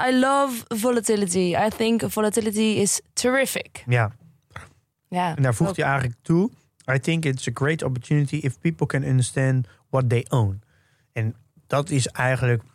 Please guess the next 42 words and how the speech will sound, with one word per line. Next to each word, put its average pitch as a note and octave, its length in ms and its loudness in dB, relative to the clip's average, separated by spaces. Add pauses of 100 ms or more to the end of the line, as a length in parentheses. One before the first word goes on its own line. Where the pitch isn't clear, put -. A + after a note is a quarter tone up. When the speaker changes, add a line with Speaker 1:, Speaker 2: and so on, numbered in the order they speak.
(380)
Speaker 2:
die F3 180 0
combinatie, D3+ 840 0
dat C3 180 -2
is - 140 -8
key. A2+ 260 0 (600)
Is, A#2 180 -6
Speaker 1:
Mhm. F3+ 80 -10 (180)
Speaker 2:
het, - 200 -10
het D3 180 -2
is E3+ 120 0
fantastisch F#3+ 720 0
als C#3 320 -2 (360)
beurzen C3+ 360 0
twintig C#3+ 240 0
procent B2 200 -2
naar A#2 180 2
beneden A2+ 280 4
gaan. G#2+ 340 -8
Als D3 200 -2
je B2+ 180 0 (220)
precies G#3+ 480 0
weet D3+ 360 2
wat C3+ 180 -2
je C#3 60 -4
bezit, A#2+ 500 0 (440)
en B2+ 160 2
je, A#2+ 280 2
en B2 160 -2
je, B2+ 160 -8
wat A#2+ 100 -6
hij C3 180 -2
ook C3 100 -2
zegt, - 220 -4
ik, A#2+ 220 -10
ik - 80 -18
zie D3+ 140 0
dat, A#2 160 2 (140)
dat B2 160 0 (400)
Taco C#3+ 300 -4
Bell, B2+ 300 0
dat A#2 120 0
had, A#2+ 140 2